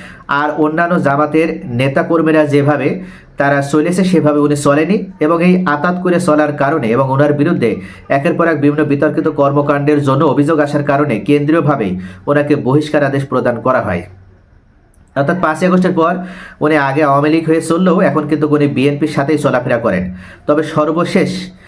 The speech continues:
এই নির্বাচনকে হাইলাইট করার জন্য বা নির্বাচনের পূর্বে এটা বিএনপির জন্য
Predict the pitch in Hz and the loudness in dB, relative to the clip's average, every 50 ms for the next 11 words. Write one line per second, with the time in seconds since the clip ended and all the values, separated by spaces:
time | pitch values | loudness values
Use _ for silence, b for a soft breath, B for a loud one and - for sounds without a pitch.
0 | B B B B - 143 143 139 135 127 139 143 151 151 165 160 - 175 180 170 | B B B B -2 0 0 0 2 2 2 2 2 2 0 0 0 0 0 0
1 | - 170 131 135 135 143 156 156 165 165 156 - 127 143 139 139 139 139 147 151 | 0 -2 -2 0 0 0 0 2 0 0 0 0 0 0 2 2 2 0 0 0
2 | 151 151 143 135 135 135 139 147 143 139 151 143 143 139 139 151 156 151 135 117 | 2 0 0 0 0 0 0 0 0 2 2 0 0 2 2 2 2 2 2 0
3 | 110 - 175 147 139 131 - - 127 139 143 143 156 156 147 143 147 147 160 190 | 0 0 0 -2 -2 -2 -2 0 0 0 0 0 0 0 2 2 0 2 0 0
4 | 208 185 | -2 -2